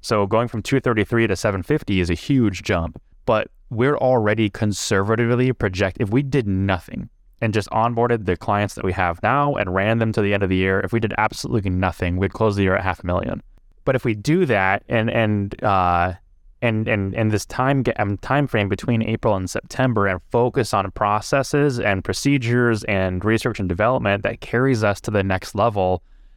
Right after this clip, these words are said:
we've got, like, basically five to six months to just focus on that. Uh, that can take us to the next growth level next year for a hundred percent year over year growth. So between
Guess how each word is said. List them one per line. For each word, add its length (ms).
we've 160
got, 160
like, 220
basically 520
five 380
to 80
six 320
months 320
to 80
just 280
focus 360
on 160
that. 400
Uh, 460
that 200
can 120
take 180
us 140
to 80
the 80
next 360
growth 460
level 560
next 480
year 340
for 300
a 60
hundred 240
percent 440
year 220
over 100
year 200
growth. 500
So 240
between 480